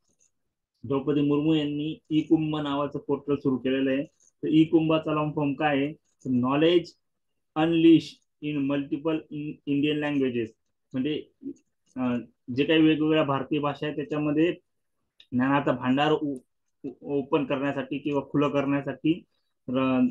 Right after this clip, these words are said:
राष्ट्रपती द्रौपदी मुर्मू यांनी ई कुंभ हे नावाचं portal सुरू केलेलं आहे.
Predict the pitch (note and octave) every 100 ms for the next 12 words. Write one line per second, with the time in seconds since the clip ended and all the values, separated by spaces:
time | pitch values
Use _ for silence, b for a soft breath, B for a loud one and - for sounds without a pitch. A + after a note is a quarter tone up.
0 | C3 C3+ - C3+ C#3 B2+ C3 C3+ C#3 C#3
1 | C#3 C3+ D3 D3 C#3 B2+ B2+ B2 - C#3+
2 | D3+ D3 C#3+ C#3+ C#3 C3+ C#3 C#3 D3 C#3
3 | C3 C#3+ B2+ C3 A#2 B2 C3 C3+ C3